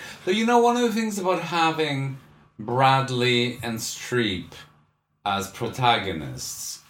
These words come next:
which I thought was kind of misjudged and, and middle-aged and staid and,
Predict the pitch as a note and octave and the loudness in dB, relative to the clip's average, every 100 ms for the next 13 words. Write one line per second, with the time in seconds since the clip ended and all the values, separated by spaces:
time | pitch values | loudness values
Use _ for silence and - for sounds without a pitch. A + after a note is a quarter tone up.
0 | _ _ _ _ _ _ - A#2 A#2+ C#3 | _ _ _ _ _ _ -8 -4 2 2
1 | C#3+ C#3+ C#3 A#2 A2 A#2+ A2+ A2 - - | 2 2 4 4 2 -4 -8 -8 -8 -6
2 | A#2+ A#2+ A#2 A2+ A2 G#2 G2 G2+ - - | 0 0 0 -2 -4 -4 -6 -12 -18 -20
3 | _ _ _ _ A2+ B2 C3+ - - A#2+ | _ _ _ _ -4 -2 -2 -4 -4 0
4 | A#2 A#2 F2+ F2 F2+ - - G#2 G2+ G2+ | 2 2 -2 -8 -12 -14 -10 -6 -4 -4
5 | G2+ - _ - _ _ A#2+ B2 D3+ F3 | -6 -10 _ -20 _ _ -4 0 2 2
6 | F3 C3+ A#2+ G#2+ G2+ F#2+ F2 F#2+ G2 - | 4 4 4 2 0 -4 -6 -6 -6 -6
7 | - C3+ B2 A2 F#2+ F2 E2 F2 F2 | -2 2 4 2 0 -4 -6 -8 -8